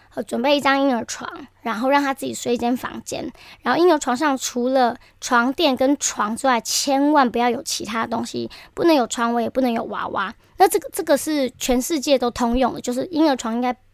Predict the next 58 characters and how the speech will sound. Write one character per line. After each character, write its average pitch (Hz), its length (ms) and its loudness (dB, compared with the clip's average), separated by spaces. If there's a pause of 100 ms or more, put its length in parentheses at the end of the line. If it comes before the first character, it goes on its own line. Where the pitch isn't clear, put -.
(380)
维 262 180 8
持 262 220 -2
它 277 160 -2
的， 262 120 0 (520)
呃， 240 220 -2
简 226 300 2
单， 262 320 2
才 247 160 -2
不 247 140 0
会 285 100 4
有 247 140 2
小 214 180 -8
朋 240 160 -4
友 247 220 0
盖 277 140 0
到 240 160 0
鼻 233 220 -8
子 233 160 -10
的 - 300 -8
窒 311 220 0
息 - 160 -8
的 220 100 -6
这 233 140 -2
个 220 80 -2
危 233 180 -8
险， - 220 -10
所 269 140 0
以 277 40 4
这 262 120 2
个 - 80 -6
可 - 80 -12
以 - 40 -12
理 330 200 -14
解。 - 180 -14 (440)
但 392 140 2
是 415 60 0 (120)
百 208 200 -2
岁 339 220 2
医 339 100 2
生 330 260 2
又 349 80 4
要 302 160 2
特 427 320 0
别 - 140 -2
强 226 160 -4
调 262 140 -2
这 254 40 -14
件 262 200 0
事 262 160 -4
情， 240 200 -6
是 - 280 -4
因 381 260 4
为 302 160 2 (480)
你 285 180 6
的 269 120 -2
小 - 120 -4
孩 220 180 -6
会 285 160 4